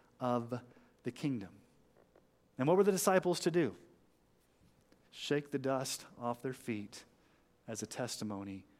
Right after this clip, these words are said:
against them. Now, what does this mean, to shake the dust off their feet?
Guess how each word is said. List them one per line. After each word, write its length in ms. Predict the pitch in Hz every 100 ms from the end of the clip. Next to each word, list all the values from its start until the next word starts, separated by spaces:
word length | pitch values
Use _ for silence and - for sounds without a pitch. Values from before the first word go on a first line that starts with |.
| _ _
against 440 | 120 110 120 117 -
them. 100 | 95
Now, 140 | 120
what 100 | 135
does 100 | 156
this 140 | 143 139
mean, 160 | 139
to 60 | 113
shake 280 | - 127 120
the 80 | 113
dust 320 | 117 117 -
off 140 | 101
their 120 | -
feet? 240 | 95 98